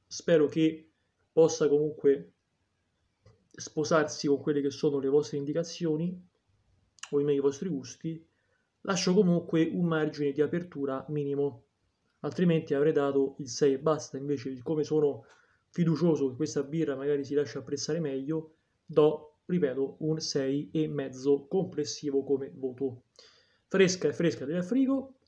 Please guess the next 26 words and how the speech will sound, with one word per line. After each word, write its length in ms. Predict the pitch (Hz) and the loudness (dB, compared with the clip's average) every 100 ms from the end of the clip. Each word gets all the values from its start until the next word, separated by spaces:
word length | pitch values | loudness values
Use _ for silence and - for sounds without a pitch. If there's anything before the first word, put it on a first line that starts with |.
| _ _ _ | _ _ _
è 120 | _ 175 | _ 2
una 140 | 156 | 2
birra 320 | 139 151 135 | 2 -2 -2
chiara, 260 | 139 151 135 | -4 -4 -4
ripeto, 400 | 170 151 156 143 | -4 -6 -6 -4
lager 540 | 147 156 143 139 - - | -2 0 0 0 -4 -4
extra. 520 | 147 - - 175 - _ _ _ _ _ | -4 -4 -8 -8 -8 _ _ _ _ _
Ecco, 320 | 196 180 180 | 0 2 2
la 200 | 214 240 | 4 6
gradazione 480 | 220 196 185 214 202 | 6 4 2 0 0
alcolica 480 | 196 196 175 151 147 | -2 0 0 2 0
si 160 | - | -2
sente? 560 | 175 208 180 - 170 160 | 2 2 2 -2 -4 -2
Domanda 420 | 147 156 160 147 | 0 0 0 0
per 160 | 147 139 | 0 0
Leandro, 480 | 139 165 160 143 | 0 0 0 0
me 260 | 135 165 175 | 0 -2 -4
conoscitore 460 | 175 143 131 151 139 | -2 -4 -4 -4 -2
italiano. 380 | 135 131 120 | -2 -4 -6
Sì, 360 | 127 - 190 - - _ _ _ _ | -12 -6 -6 -6 -16 _ _ _ _
io 120 | 175 | 4
la 80 | 170 | 6
gradazione 360 | 175 180 196 | 6 4 2
alcolica 680 | 214 - 175 175 175 160 156 | 2 2 2 2 0 -2 -2
de 220 | 254 302 | 2 4
facto, 840 | 269 254 208 - - 202 180 185 | 6 6 4 0 4 6 6 0